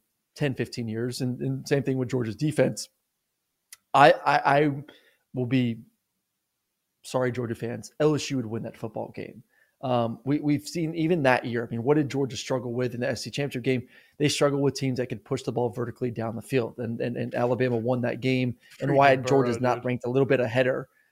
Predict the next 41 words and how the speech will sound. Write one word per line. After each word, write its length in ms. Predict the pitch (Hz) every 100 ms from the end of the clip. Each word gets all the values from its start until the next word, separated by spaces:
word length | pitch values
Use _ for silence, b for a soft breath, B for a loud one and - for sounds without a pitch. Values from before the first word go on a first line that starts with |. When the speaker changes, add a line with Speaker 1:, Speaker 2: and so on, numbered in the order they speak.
| _ _ _ _
Speaker 1:
you, 340 | 233 180 165
you 220 | 170 160 147
tell 240 | - 160
me 140 | 151
that 240 | 139 131 -
Burrow, 320 | 135 147 147
the 80 | 135
way 240 | 120 139
that 160 | 135 117
he 100 | 131
was 160 | 131
playing 320 | - - 131 127
that 200 | 123 -
season, 340 | 135 123 127
how 140 | 113 123
magical 560 | 120 123 117 127 135
it 20 |
was 380 | 123 127 131 - b b b _
with 260 | 123 135 - _
Chase 560 | - 151 147 135 - 131
and 180 | 117 -
company 520 | 135 110 135 131 127
and 200 | 123 -
Clyde 220 | 127 127
Edwards, 500 | 131 131 135 127 - b b b _
would 240 | 139 143
not 420 | 139 139 139 - 139
be 100 | 143
able 120 | 135
to 60 |
put 160 | 127 135
up 100 | 131
a 60 | 123
ton 260 | - 139
of 80 | 135
points 320 | - 135 120
versus 200 | 127 113
Georgia. 540 | - 135 131 139 139 131 _ _ _ _ _ _ - _ _ _ _ _ _ _ 156
Yeah, 220 | 131 -
I, 60 |
I, 20 | -